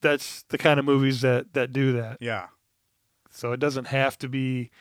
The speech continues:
Speaker 1: perfectly written, perfectly foreshadowed, you know?
Speaker 2: Well, um, so thanks for getting through it.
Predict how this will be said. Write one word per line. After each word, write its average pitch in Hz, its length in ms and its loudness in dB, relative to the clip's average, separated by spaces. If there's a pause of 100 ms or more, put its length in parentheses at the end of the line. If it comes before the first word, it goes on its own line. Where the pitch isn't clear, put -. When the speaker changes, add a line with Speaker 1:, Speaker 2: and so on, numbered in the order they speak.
(580)
Speaker 1:
perfectly 147 420 4
written, 139 400 4
perfectly 143 460 2
foreshadowed, 123 920 0 (180)
you 127 80 -10
know? 120 220 -6 (1500)
Speaker 2:
Well, 147 340 0 (140)
um, 131 520 -2 (880)
so 143 180 -8
thanks 170 260 -10
for 127 100 -18
getting 156 200 -12
through 151 240 -12
it. 101 100 -16